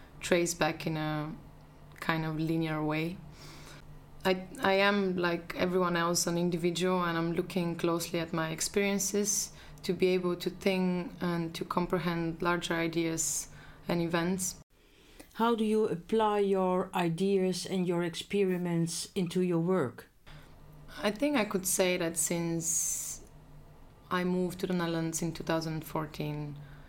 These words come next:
Speaker 1: after my first year of very diverse experiment, I've been, I've been focused on, on these subjects related to mediation, human body, relationship to technology.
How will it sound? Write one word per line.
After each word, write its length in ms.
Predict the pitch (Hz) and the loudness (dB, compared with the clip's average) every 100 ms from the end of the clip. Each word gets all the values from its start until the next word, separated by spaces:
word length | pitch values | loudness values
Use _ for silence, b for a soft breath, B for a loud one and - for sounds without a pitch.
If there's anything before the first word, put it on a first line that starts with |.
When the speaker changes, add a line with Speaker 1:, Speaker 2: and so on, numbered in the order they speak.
| B B - - - - - - | B B -20 -20 -20 -20 -8 -2
Speaker 1:
after 400 | - - 175 165 | -2 0 0 2
my 240 | 156 151 | 2 0
first 500 | 147 165 156 - - | -2 -2 0 -2 -2
year 440 | 156 151 147 - - - | -2 0 -2 -4 -8 -10
of 120 | 165 156 | -6 -2
very 400 | 165 160 160 156 | 0 0 0 -2
diverse 600 | 160 156 151 147 - - | -2 -4 -2 -4 -4 -4
experiment, 720 | - - 143 139 143 143 143 | -6 -4 -2 -2 -2 -4 -4
I've 200 | 151 156 | -6 -4
been, 220 | 156 151 - - - - - - - | -2 -4 -6 -14 -14 -18 -20 -14 -8
I've 160 | 156 | -4
been 120 | 156 | -4
focused 760 | 147 160 151 147 143 - - - - | -4 -4 -4 -6 -4 -6 -8 -16 -10
on, 420 | 147 147 147 147 143 143 B B B B - | -6 -6 -4 -6 -8 -12 B B B B -10
on 240 | - 156 151 - - - - - | -6 -4 -6 -10 -18 -20 -18 -6
these 160 | 160 151 | -4 -2
subjects 720 | - 147 - 147 - - - | -2 -4 -4 -6 -4 -4 -4
related 380 | 170 165 160 160 | -2 0 0 -2
to 100 | - | -2
mediation, 680 | 165 156 156 156 - 156 151 | -4 -2 -2 -2 -4 -4 -4
human 340 | 147 - 151 151 | -4 -4 -2 -2
body, 360 | 151 147 151 | -2 -4 -4
relationship 540 | 151 156 151 - - 147 | -4 -4 -4 -4 -4 -4
to 80 | - | -6
technology. 680 | 160 - 151 151 147 143 | -8 -6 -4 -4 -4 -4